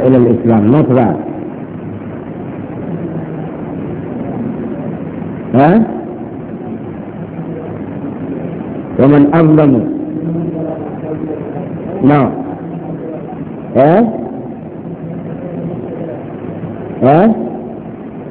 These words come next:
Isn't there any ayah that says, "وَمَنْ أَظْلَمُ مِمَّنْ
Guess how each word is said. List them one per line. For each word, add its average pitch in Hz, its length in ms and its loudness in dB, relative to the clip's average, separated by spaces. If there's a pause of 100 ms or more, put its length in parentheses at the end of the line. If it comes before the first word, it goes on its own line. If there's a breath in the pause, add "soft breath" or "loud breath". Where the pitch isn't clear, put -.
(1000)
Isn't 165 320 8
there 165 160 8
any 160 160 6
ayah 151 320 4
that 135 180 4
says, 151 140 6
"وَمَنْ 143 320 6
أَظْلَمُ 147 360 6 (200)
مِمَّنْ 143 300 8